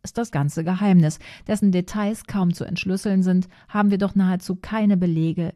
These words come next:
in denen die weibliche Sicht auf die Seife dokumentiert ist.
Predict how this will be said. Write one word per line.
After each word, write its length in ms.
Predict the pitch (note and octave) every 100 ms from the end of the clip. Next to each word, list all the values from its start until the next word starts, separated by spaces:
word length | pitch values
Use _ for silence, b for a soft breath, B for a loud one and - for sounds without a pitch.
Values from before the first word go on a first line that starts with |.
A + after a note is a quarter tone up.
| _
in 200 | - F3
denen 440 | E3+ E3+ G3 F#3+ G3
die 140 | F3+
weibliche 440 | C#3+ D#3 - D3+ -
Sicht 380 | - D3+ - -
auf 160 | D#3+
die 140 | - F#3+
Seife 420 | C#3+ B2 - C#3
dokumentiert 800 | D3+ - D#3+ E3 F3+ - E2+ -
ist. 340 | - - -